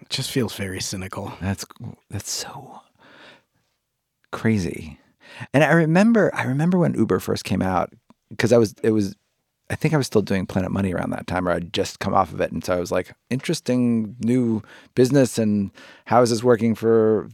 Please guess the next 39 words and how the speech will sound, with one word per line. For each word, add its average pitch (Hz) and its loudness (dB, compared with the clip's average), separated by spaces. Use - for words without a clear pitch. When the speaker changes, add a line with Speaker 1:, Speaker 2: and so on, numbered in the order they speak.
Speaker 2:
the 107 -6
people 123 0
who 110 2
are - -10
driving 107 2
the 104 -2
cars?" 143 6
And 107 0
I - 2
would 101 0
ask 107 -2
people, 101 2
like, 95 0
"How 98 -2
do 101 0
you 101 0
like 107 0
it?" 90 -4
And 95 -8
everybody 113 4
was 101 -4
like, 95 -6
in 123 2
my 143 8
experience, 120 2
like, 104 0
every 113 2
Uber 107 0
I 95 -2
got 98 -4
in 104 -2
back - -2
around 101 -2
that 101 -6
time 104 -4
was 101 0
like, 92 -4
"It's - -14
great. 156 4